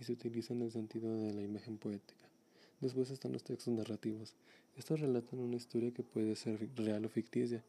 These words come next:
con la intervención de un narrador. Esto explica las acciones, personajes y el contexto de la historia. Y pues siguen los textos dramáticos. Estos textos se caracterizan por ser representados en obras teatrales y se organizan en escenas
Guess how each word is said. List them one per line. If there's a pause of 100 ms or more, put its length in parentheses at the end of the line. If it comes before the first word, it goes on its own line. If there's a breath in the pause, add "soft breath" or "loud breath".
(500 loud breath)
con
la
intervención
de
un
narrador. (520 loud breath)
Esto
explica
las
acciones,
personajes
y
el
contexto
de
la
historia. (800 loud breath)
Y
pues
siguen
los
textos (180)
dramáticos. (500 loud breath)
Estos
textos
se
caracterizan
por
ser
representados
en
obras
teatrales (540 loud breath)
y
se
organizan
en
escenas